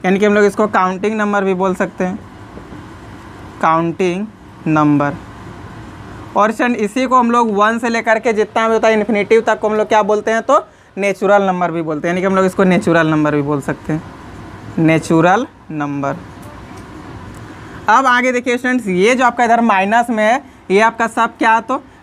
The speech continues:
नेगेटिव इंटीजर है, ये आपका नेगेटिव इंटीजर। और आप लोग को पता होना चाहिए स्टूडेंट कि इंटीजर को हम लोग किससे डिनोट करते हैं, तो जेड से डिनोट करते हैं, ठीक है। अब देखिए स्टूडेंट, ये डेसिमल भी दो तरह का होता है, ठीक है।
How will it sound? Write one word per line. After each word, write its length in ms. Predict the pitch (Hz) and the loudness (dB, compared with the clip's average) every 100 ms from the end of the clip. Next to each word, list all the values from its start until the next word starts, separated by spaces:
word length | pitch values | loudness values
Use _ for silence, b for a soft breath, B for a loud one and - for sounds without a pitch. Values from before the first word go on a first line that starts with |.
| 196 | -4
नेगेटिव 480 | 226 254 277 302 277 | 2 2 2 2 2
इंटीजर 460 | 262 254 240 233 | 2 2 4 2
है, 80 | 240 - - - - | 0 -10 -20 -20 -4
ये 100 | 175 | 0
आपका 280 | 185 185 190 | 0 2 0
नेगेटिव 640 | 190 190 190 185 220 202 285 - - - - | 2 2 0 0 2 4 2 -4 -20 -14 0
इंटीजर। 520 | 170 156 156 139 147 - - - - - - - - - - - - - - - - - - - - - - | 2 4 4 2 0 -2 -12 -16 -16 -16 -16 -14 -16 -16 -16 -16 -16 -16 -18 -18 -18 -18 -18 -18 -18 -14 -2
और 60 | 180 | 0
आप 100 | 170 | 2
लोग 140 | 180 | 2
को 80 | 202 | 0
पता 260 | 202 190 220 | 0 2 4
होना 200 | 240 247 | 4 2
चाहिए 200 | 247 240 | 0 0
स्टूडेंट 240 | 247 247 | -2 -2
कि 80 | 247 | -2
इंटीजर 540 | 220 214 208 214 240 247 | 0 0 2 2 4 2
को 100 | 254 | 2
हम 140 | 233 | 2
लोग 140 | 240 233 | 0 0
किससे 260 | 220 247 | -2 0
डिनोट 300 | 240 240 247 | 2 2 2
करते 240 | 240 220 240 | 2 0 2
हैं, 80 | |
तो 100 | 262 226 | 2 2
जेड 340 | 165 190 190 | 4 2 2
से 120 | 202 | 0
डिनोट 300 | 175 170 156 | 0 0 0
करते 220 | 165 151 | -2 -2
हैं, 80 | 151 | 0
ठीक 140 | 233 233 | 2 4
है। 140 | 240 - - B B B 214 | 2 -2 -20 B B B 0
अब 160 | 247 | 2
देखिए 260 | 269 285 285 | 0 0 -2
स्टूडेंट, 220 | 285 277 | -2 -2
ये 80 | 285 | -2
डेसिमल 580 | 208 214 208 233 277 285 | 2 0 2 2 4 4
भी 120 | 294 | 2
दो 180 | 226 254 | 2 2
तरह 240 | 262 226 208 | 2 0 2
का 100 | 185 | 0
होता 200 | 170 175 | 0 -2
है, 60 | |
ठीक 200 | 180 254 | 0 0
है। 120 | 175 | -2